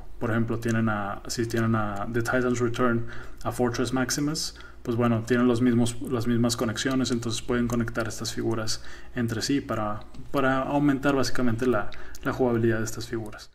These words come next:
Las instrucciones como tal no mencionan un nombre para este modo alterno. Eh, aquí vamos,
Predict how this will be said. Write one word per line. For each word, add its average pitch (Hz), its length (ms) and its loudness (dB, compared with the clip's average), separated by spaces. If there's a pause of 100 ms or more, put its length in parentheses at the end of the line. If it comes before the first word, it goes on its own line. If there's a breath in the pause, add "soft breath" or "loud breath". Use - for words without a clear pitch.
(140)
Las 135 140 -8
instrucciones 143 460 -2
como 151 220 -2
tal 127 160 0
no 131 120 -2
mencionan 123 600 -2 (440 loud breath)
un 127 200 4
nombre 127 320 2
para 117 220 -2
este 113 180 -4
modo 120 160 0
alterno. 120 520 -4 (180)
Eh, 113 220 -6 (280)
aquí 127 240 -2
vamos, 120 400 0